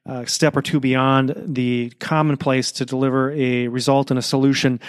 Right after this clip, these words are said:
that's unique and customizable, uh, to your unique situation. So I hope you found that helpful. As always, take care, be well, have a fantastic week.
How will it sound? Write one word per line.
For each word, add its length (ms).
that's 220
unique 280
and 100
customizable, 840
uh, 240
to 460
your 420
unique 340
situation. 640
So 160
I 60
hope 120
you 60
found 180
that 80
helpful. 400
As 100
always, 300
take 160
care, 160
be 100
well, 200
have 80
a 60
fantastic 540
week. 300